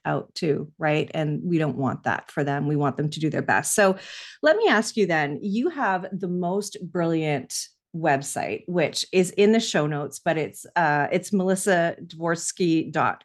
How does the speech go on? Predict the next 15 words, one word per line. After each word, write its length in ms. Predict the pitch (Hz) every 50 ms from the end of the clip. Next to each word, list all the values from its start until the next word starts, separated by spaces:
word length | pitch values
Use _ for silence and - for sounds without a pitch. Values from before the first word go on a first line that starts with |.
| _ -
com. 540 | - - 180 147 123 110 78 - 160 175 180 _ _ - - _ _ _ _ -
And, 560 | - 196 185 180 170 170 170 165 165 165 165 151 - - _ -
um, 520 | - 170 175 165 160 160 156 156 156 160 - - _ _ -
and, 140 | 226 226 226 -
and 120 | 240 240
here's 240 | 233 - 339 339 -
where 120 | 392 370
I 20 | 349
wanna, 460 | 269 247 226 208 185 180 170 147 - -
I 100 | 180 185
wanna 180 | 175 175 170 -
ask 320 | - 147 156 151 - -
you 100 | 196 180
next. 640 | 160 156 147 139 - - - - - - - - -
So 580 | 254 226 220 214 214 208 214 208 208 - -